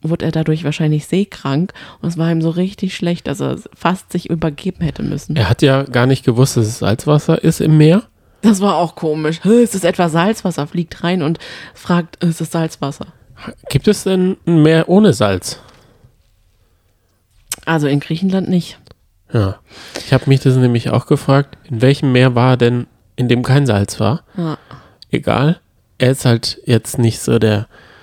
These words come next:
Speaker 2: ähm, wie heißt es, Geologe. Da kann man das ihm verzeihen.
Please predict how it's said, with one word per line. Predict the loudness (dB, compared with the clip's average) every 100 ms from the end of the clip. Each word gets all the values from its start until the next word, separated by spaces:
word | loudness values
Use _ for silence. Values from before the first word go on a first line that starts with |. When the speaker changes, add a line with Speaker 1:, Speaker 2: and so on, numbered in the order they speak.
| _ _ _ _ _ _ _ 0
Speaker 2:
ähm, | 0 0 -4 -6 -12 _ -20 -20 -8
wie | 0 2
heißt | 2 -2
es, | -6
Geologe. | 0 2 4 2 0 -4 -8 _ _ -4
Da | -4
kann | -2 -2
man | -2
das | -4 -8
ihm | -8 -8
verzeihen. | -6 -10 -8 -8 -6